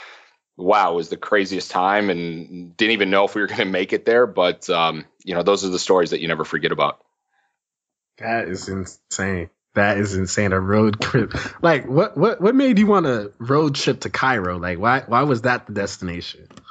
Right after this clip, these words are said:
Speaker 1: I don't know. There's something like, you know, you, you see The Amazing Race on T V and you're like, "Yeah, I could do that." And then you really don't think about what you're doing, because this was in two thousand eight and I was, like, twenty years old or something, and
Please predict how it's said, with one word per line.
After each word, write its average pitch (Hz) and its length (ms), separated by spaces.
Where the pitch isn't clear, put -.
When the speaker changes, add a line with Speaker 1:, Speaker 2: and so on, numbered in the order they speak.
Speaker 1:
I - 140
don't 180 140
know. 175 100
There's 110 180
something 139 320
like, 104 500
you 101 120
know, 98 80
you, 98 180
you 101 220
see 117 420
The 98 160
Amazing 95 420
Race 87 300
on 87 160
T 90 220
V 87 220
and 85 100
you're 85 100
like, - 240
"Yeah, 113 180
I 90 120
could 92 200
do 76 200
that." 87 340
And 92 100
then 101 140
you 104 100
really 110 240
don't 98 240
think 92 200
about 90 240
what 85 180
you're 87 80
doing, 104 300
because 80 260
this 110 160
was 104 140
in 87 80
two 98 160
thousand 82 320
eight 87 320
and 78 120
I 78 120
was, 76 180
like, 76 220
twenty 78 240
years 73 240
old 76 240
or 73 80
something, 71 440
and 69 240